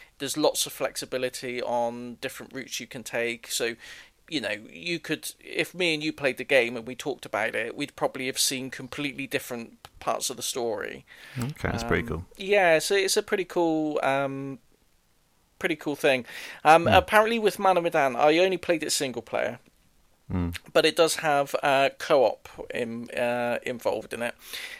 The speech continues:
Speaker 1: And one of the cool things that I've seen online other people play is, say, uh, you and I were playing co-op,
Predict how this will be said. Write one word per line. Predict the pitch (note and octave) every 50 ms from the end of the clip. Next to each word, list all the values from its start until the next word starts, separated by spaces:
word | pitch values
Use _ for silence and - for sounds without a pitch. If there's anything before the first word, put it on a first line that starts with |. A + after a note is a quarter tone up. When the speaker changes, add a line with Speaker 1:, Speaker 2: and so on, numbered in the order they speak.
| - _ -
Speaker 1:
And | - C3+ C3+ C3 C3 C3+ C#3 C3+ C#3 - E3 - _ _ _
one | - E3+ F#3+ G3
of | G3 F3
the | F3 F3
cool | - - - G3 F3+ E3+
things | D#3 - - E3+ D#3 D3+ D3+ D3 D3 D3 D3 C#3 - - - - -
that | D3 - A2+
I've | C#3+ C#3
seen | - - - D#3 D3 C#3
online | C3+ C#3+ C#3+ C#3 C#3 C#3 C3
other | C#3 C3 C3+
people | - - - C#3 C3 - -
play | - - - - - - - - _ - - - - - - - -
is, | - B2+ C3 B2+ C3 B2 - - - -
say, | - - - F#3 E3+ E3 D#3+ D#3 D3+ D3
uh, | - - C#3+ C#3+ C#3+ C#3+
you | C#3+ - D#3+ D#3+ D3+
and | C#3+ C3+
I | C3+ C3 C3
were | A#2+ C#3 C3+
playing | - - - B2+ A#2+ B2 B2 A#2+ A#2
co-op, | - - D#3 B2 G2+ D2+ - - - -